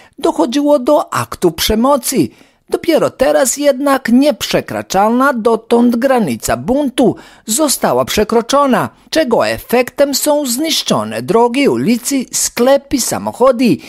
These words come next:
i inna struktura miejska. Młodzi mają też poczucie alienacji, że ich przyszłość w aktualnym systemie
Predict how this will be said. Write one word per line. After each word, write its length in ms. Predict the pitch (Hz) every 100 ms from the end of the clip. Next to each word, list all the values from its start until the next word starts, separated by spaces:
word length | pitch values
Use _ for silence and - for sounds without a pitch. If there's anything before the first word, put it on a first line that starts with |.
| - -
i 400 | 285 262 - 208
inna 440 | 254 262 262 262
struktura 800 | 254 - 269 285 - 120 65 -
miejska. 720 | 110 131 139 135 - 160 127 98 _ _ _ _ _ -
Młodzi 540 | 139 120 95 95 110
mają 460 | 117 151 185 240 247
też 240 | 247 -
poczucie 560 | - 120 - 131 117 139
alienacji, 880 | 147 175 196 240 285 - 262 151 - - - -
że 160 | -
ich 500 | - 135 110 - - -
przyszłość 720 | - 277 - 262 240 220 - 220
w 100 | 262
aktualnym 840 | 247 - 110 - 175 190 226 247
systemie 800 | - 302 - - 101 123 208